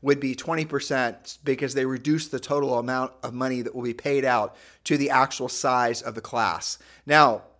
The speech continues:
the reason, uh, that it's really critical, and нар is gonna do this, is gonna appeal the case, because in an appeal, if нар wins, that will pretty much put an end, from what we understand,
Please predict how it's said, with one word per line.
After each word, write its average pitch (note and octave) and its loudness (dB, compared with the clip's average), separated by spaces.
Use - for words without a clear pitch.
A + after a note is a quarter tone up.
the C3+ -2
reason, F#3 2
uh, C#3 2
that C3+ 4
it's C3+ -6
really D#3 4
critical, C#3+ 0
and B2+ 0
нар C3+ 2
is C3+ 0
gonna B2+ -6
do D#3+ 0
this, A#2 0
is C3+ -8
gonna C3+ -2
appeal G3 2
the C#3+ -4
case, A2+ -4
because C#3 0
in F3+ 0
an A3 0
appeal, F#3+ 2
if D#3 0
нар E3 4
wins, D3+ 0
that D3+ 6
will G3+ 6
pretty G3+ 0
much E3+ -2
put E3+ 2
an D3+ 0
end, C#3 0
from D#3+ 4
what F#3 4
we F3 2
understand, E3 0